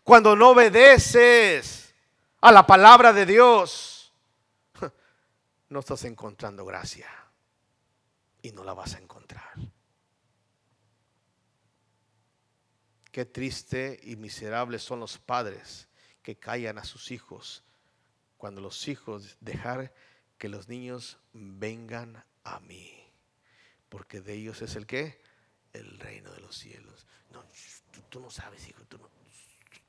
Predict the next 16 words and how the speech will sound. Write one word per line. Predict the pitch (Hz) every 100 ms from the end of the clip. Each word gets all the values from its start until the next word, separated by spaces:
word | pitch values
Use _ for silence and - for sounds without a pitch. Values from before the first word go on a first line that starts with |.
| _ _ _ _ _ _ _ _ _ _ _
No, | _ _ _ _
cuidadito | - 95 90 80 95 120 - 175 135 143
que | -
le | -
vayas | - 104
a | 117
decir. | 101 - _ _ _ _ _ _ _ _ _
Cuidadito. | - 120 107 113 123 120 _ _ _ _ _ _ _ _ _ _ _ _ _ _ _
No | 170
se | - 185
te | 156
salga | - 135 135 120
nada. | 104 - _ _ _ _ _ _ _ _ _ _ _ _ _ _ _ _ _ _ _ _ _ _ _ _ _ _ _ _ _ _ _ _ _ _
Qué | 123
triste, | - 113 - 107
papá. | - _ 98 -